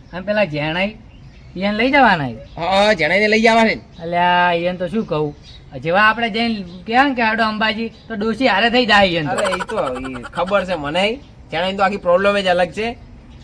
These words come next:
Speaker 2: હવે કોઈ બી જગ્યાએ જાઓ તો ડોશી હંગાત થઈ જ જાય ને. પણ એ તો
Speaker 1: તો શું?
Speaker 2: આપણે બધા હશે એટલે નહીં આવે, કોક કરશે એ તો. હડો ને.
Speaker 1: નહીં, એમ અહીંયા પહેલથી કહી દેવાનું કે તમે
Speaker 2: હા.
Speaker 1: એકલા આવજો એમ.
Speaker 2: એ તો વાંધો નહીં.
Speaker 1: અને પેલા
Speaker 2: હાલો.
Speaker 1: દારૂડિયાને તો કેવું જ નહીં હો.
Speaker 2: ના, ના, ઈ આપણો ભાઈ છે ને,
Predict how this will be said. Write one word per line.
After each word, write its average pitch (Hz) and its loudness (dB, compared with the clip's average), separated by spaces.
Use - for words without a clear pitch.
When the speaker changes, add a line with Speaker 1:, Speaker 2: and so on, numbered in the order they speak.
Speaker 2:
હવે 190 2
કોઈ 214 -4
બી 208 -4
જગ્યાએ 208 4
જાઓ 214 4
તો 190 -4
ડોશી 196 -2
હંગાત 190 -2
થઈ 196 0
જ 160 -10
જાય 180 0
ને. 156 -4
પણ 220 -4
એ - -2
તો - 0
Speaker 1:
તો 220 2
શું? 175 -6
Speaker 2:
આપણે 214 -6
બધા 208 0
હશે 202 -4
એટલે 214 -4
નહીં 196 -4
આવે, 185 0
કોક 180 -2
કરશે 156 -6
એ 139 -8
તો. 131 -6
હડો 185 0
ને. 165 -2
Speaker 1:
નહીં, 185 2
એમ 190 0
અહીંયા 185 -6
પહેલથી 180 -8
કહી 214 -4
દેવાનું 196 0
કે 185 -2
તમે 185 -4
Speaker 2:
હા. 196 0
Speaker 1:
એકલા 214 -2
આવજો 196 4
એમ. 156 2
Speaker 2:
એ 180 -14
તો 175 -2
વાંધો 143 -2
નહીં. 143 -8
Speaker 1:
અને 170 -12
પેલા 196 -2
Speaker 2:
હાલો. 190 0
Speaker 1:
દારૂડિયાને 170 -4
તો 196 -4
કેવું 190 0
જ 160 -10
નહીં 180 0
હો. 277 2
Speaker 2:
ના, 170 -2
ના, 202 2
ઈ 180 -2
આપણો 202 4
ભાઈ 180 2
છે 208 4
ને, 120 -8